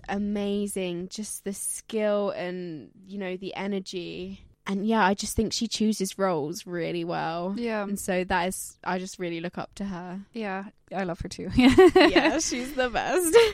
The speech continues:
Speaker 1: <laughs>
Speaker 2: Um, one thing I've always been asking people on this podcast is what story they tell on Graham Norton's Red Chair.
Speaker 1: Um, this is still to do with the industry.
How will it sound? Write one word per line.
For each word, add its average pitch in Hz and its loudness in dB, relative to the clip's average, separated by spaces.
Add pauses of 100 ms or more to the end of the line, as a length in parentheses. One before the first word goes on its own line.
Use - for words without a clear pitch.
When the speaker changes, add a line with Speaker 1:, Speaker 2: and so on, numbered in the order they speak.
Speaker 1:
<laughs> 427 6 (920)
Speaker 2:
Um, 285 4
one 302 4
thing 339 4
I've 294 2
always 247 2
been 240 -4
asking 226 -4
people 220 -8
on 208 -6
this 208 -10
podcast 220 -12
is 220 -14
what 226 -10
story 214 -14
they 202 -16
tell 202 -16
on 196 -18 (160)
Graham 202 -16
Norton's 196 -16
Red 190 -14
Chair. 196 -12 (440)
Speaker 1:
Um, 240 -8
this 285 -4
is 339 -2 (160)
still 277 -2
to 349 -12
do 302 0
with 285 -2
the 208 0
industry. 214 -4